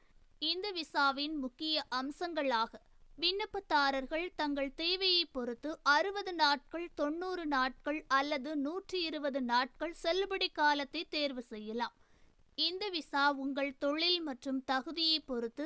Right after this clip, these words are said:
சிங்கிள் and மல்டி என்ட்ரியை பெற்றுள்ளது. இந்த விசாவிற்கு நீங்கள் அமீரகத்தை தளமாக கொண்ட ஸ்பான்சர் தேவையில்லாமல் நேரடியாகவே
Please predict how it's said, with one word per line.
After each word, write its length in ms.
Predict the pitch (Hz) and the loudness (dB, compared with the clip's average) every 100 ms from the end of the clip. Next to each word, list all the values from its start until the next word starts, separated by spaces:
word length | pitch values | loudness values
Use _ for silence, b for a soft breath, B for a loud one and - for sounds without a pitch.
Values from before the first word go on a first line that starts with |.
| 330 | -4
சிங்கிள் 460 | 349 339 359 370 - 285 | -4 -4 -2 -4 -2 0
and 260 | 302 302 285 | 0 0 0
மல்டி 400 | 262 285 349 349 311 | 0 0 0 0 2
என்ட்ரியை 480 | 294 285 294 285 285 | 0 0 0 0 0
பெற்றுள்ளது. 640 | 277 247 - 226 226 233 - b b b _ _ - | -2 -6 -6 -6 -6 -6 -10 b b b _ _ -4
இந்த 240 | 311 339 370 | -2 0 -2
விசாவிற்கு 720 | 294 - 269 269 247 - 302 330 | -2 0 0 2 -2 -6 -4 -2
நீங்கள் 400 | 294 277 277 294 - | 0 0 -2 -4 0
அமீரகத்தை 600 | 269 285 381 403 370 - 330 | 0 2 0 -2 -4 -6 -4
தளமாக 640 | 294 269 294 320 294 285 | -2 0 2 4 2 0
கொண்ட 340 | - 240 240 294 | -8 -6 -4 -6
ஸ்பான்சர் 640 | - 311 294 330 330 277 | -2 2 2 2 -4 -4
தேவையில்லாமல் 880 | 269 262 269 294 269 240 233 226 285 302 | -2 0 0 0 0 0 -2 0 -2 0
நேரடியாகவே 880 | 277 359 403 392 339 285 262 269 | 0 0 0 2 4 4 2 -4